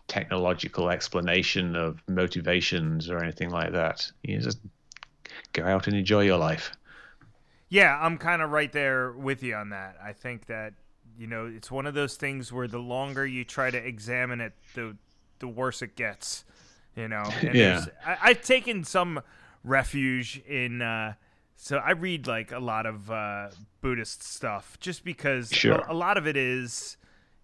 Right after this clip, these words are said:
Speaker 2: you know, not thinking about it. A lot of it is encouragement to just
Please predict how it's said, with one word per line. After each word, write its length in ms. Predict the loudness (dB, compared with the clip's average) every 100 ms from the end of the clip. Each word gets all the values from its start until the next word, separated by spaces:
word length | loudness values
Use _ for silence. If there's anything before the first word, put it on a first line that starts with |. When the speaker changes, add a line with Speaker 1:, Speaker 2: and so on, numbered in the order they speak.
| -20 -20
Speaker 2:
you 300 | -16 -8 -4
know, 240 | 0 0
not 400 | -2 4 4 2
thinking 380 | -4 -6 -6 -10
about 260 | -10 -10 -14
it. 140 | -14
A 40 | -6
lot 220 | -2 0
of 80 | -2
it 100 | -4
is 240 | -6 -6
encouragement 840 | -8 -8 -4 -2 -4 -6 -10 -10 -14
to 120 | -14
just 580 | -12 -8 -8 -10 -16 -18